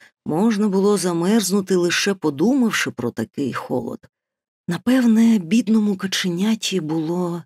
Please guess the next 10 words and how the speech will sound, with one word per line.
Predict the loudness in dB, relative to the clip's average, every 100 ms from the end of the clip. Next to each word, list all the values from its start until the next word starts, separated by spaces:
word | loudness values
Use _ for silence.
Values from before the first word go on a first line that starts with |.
| _
не | -4 -4
дуже | -4 -6 -6 -6 -6
добре. | -10 -10 -14 -20 _ _ _ _ _ _ _ _ _ _ _ _ _ _ _ _ -2
Якось | 2 2 0 -2 -4 -10 -2
увечері, | 0 2 2 2 -2 -6 -8 -10 -16 _ -20 _
коли | -2 0 0
сонце | -2 -2 -2 -2 -6
так | -8 -8
красиво | -8 -6 -4 -2 -2 -2
заходило, | -6 -6 -2 0 0 -4 -8